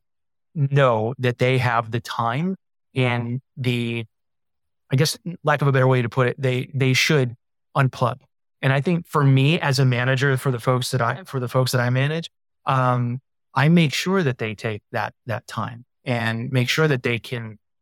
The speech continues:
do the things that they wanna do that aren't necessarily just about work and about social. Like, uh, unplug. Don't look at Twitter for the time that you're on P T O. I always tell the folks that you, A, you have to take your P T O, and, and B, when you're on P T O, do not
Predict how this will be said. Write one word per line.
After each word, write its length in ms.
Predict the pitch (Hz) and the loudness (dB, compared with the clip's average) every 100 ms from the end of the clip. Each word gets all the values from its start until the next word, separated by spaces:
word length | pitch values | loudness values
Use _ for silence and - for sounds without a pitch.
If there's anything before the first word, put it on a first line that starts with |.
| _ 127 | _ 2
do 160 | 170 | 4
the 100 | 175 | 4
things 240 | 165 151 135 | 4 2 2
that 80 | |
they 140 | 135 131 | 2 2
wanna 240 | 127 123 | 2 2
do 200 | 120 123 | 2 2
that 160 | 127 - | 2 0
aren't 180 | 123 123 | -2 -2
necessarily 500 | 123 - - 117 113 | -4 -4 -4 -4 -6
just 380 | 104 110 - - _ _ _ - | -6 -4 -6 -10 _ _ _ -8
about 340 | 123 117 113 131 | -4 0 -2 0
work 260 | 117 110 | -4 -2
and 80 | 113 | -4
about 340 | 107 110 104 - | -2 -2 -2 -2
social. 640 | - 110 - 113 - 135 | 0 0 -2 -4 -6 -6
Like, 180 | 123 120 _ _ _ _ 131 | -6 -6 _ _ _ _ -4
uh, 120 | 127 135 | -2 2
unplug. 680 | 151 147 - 139 117 110 - _ _ | 2 0 2 2 2 -2 -12 _ _
Don't 200 | - 135 | -2 0
look 160 | 151 139 | 0 0
at 100 | 139 | -2
Twitter 280 | - 139 139 | 0 2 0
for 440 | - 131 127 127 | 0 0 2 0
the 120 | 131 131 | -2 -2
time 320 | - 131 131 | 0 2 2
that 60 | |
you're 120 | 135 131 | 2 2
on 240 | 123 123 | 0 -2
P 180 | - 131 | 0 -2
T 180 | - 131 | 2 2
O. 100 | 120 | 2
I 260 | 127 156 165 _ _ _ _ - | 2 2 0 _ _ _ _ -2
always 340 | 139 143 147 | 2 4 2
tell 240 | - 147 139 | 2 2 2
the 80 | |
folks 240 | 131 139 123 | 2 0 0
that 100 | 135 | -4
you, 280 | 131 123 - 147 | -4 -4 -4 0
A, 140 | 160 | 2
you 160 | 143 127 | 2 0
have 200 | 131 135 | -2 -2
to 80 | 127 | -4
take 280 | 127 120 | -2 -4
your 120 | 123 117 | -8 -10
P 180 | 123 | -10
T 180 | 110 113 | -8 -2
O, 140 | 113 120 | -2 0
and, 200 | 117 113 - | -4 -6 -2
and 160 | 131 117 | 0 0
B, 220 | 131 123 | -2 -2
when 180 | 120 117 | -4 -4
you're 100 | 117 | -4
on 100 | 113 | -4
P 140 | 120 | -8
T 140 | 123 | -4
O, 80 | 120 | -4
do 180 | 123 120 | -2 -4
not 460 | 117 117 123 123 | -2 0 2 0